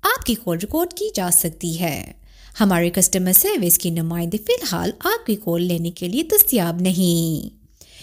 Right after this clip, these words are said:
बराए करम हमारे कारोबारी औकात के दौरान हमसे राब्ता करें। पीता हफ्ता सुबह नौ बजे से रात नौ बजे तक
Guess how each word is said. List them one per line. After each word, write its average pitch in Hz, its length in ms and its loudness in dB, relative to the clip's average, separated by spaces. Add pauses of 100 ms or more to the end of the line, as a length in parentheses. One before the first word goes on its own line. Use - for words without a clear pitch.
(140)
बराए 196 300 0
करम 170 320 -4
हमारे 180 380 0
कारोबारी 190 540 0
औकात 170 340 -6
के 175 140 -6
दौरान 240 480 0 (320)
हमसे 466 240 4
राब्ता 180 380 0
करें। 170 580 -2 (600)
पीता 185 280 0
हफ्ता 175 320 -2
सुबह 175 320 2
नौ 349 200 2
बजे 202 460 0 (180)
से - 120 2
रात 427 280 0
नौ 508 220 0
बजे 175 200 2
तक 165 220 -4